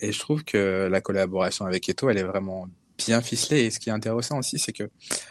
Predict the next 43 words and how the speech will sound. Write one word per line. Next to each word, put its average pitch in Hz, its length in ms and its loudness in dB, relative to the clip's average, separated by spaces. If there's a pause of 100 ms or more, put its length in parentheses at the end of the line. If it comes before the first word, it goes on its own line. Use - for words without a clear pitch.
(160)
euh, 104 420 0
c'est, 104 400 0
que - 80 -6
c'est 113 140 0
pas 139 180 0
comme, 131 300 -2 (140)
je - 60 -6 (220)
crois - 160 -4
que - 60 0
c'est - 100 -2
comme 117 160 4
tu - 80 -4
disais, 120 240 0
c'était 104 240 0
pas 131 160 2
quelqu'un 127 300 0
qui - 160 -6
va 98 120 2
tout 117 220 -2
réinventer. 110 500 -2 (400)
En 104 140 4
revanche, 123 480 4
euh, 92 340 4
ce - 120 -6
que 107 120 0
je 107 80 -2
remarque, 127 280 2
c'est - 160 -2
que 98 260 0 (400)
il 101 80 -2
y - 20 2
a 101 80 4
un, 98 220 2 (100)
il 101 100 -4
y - 20 2
a 92 100 0
un 90 160 -2
côté 120 240 0
un 151 100 6
peu 143 120 2
opportuniste, 110 580 2
c'est-à-dire 101 260 0
que 92 320 2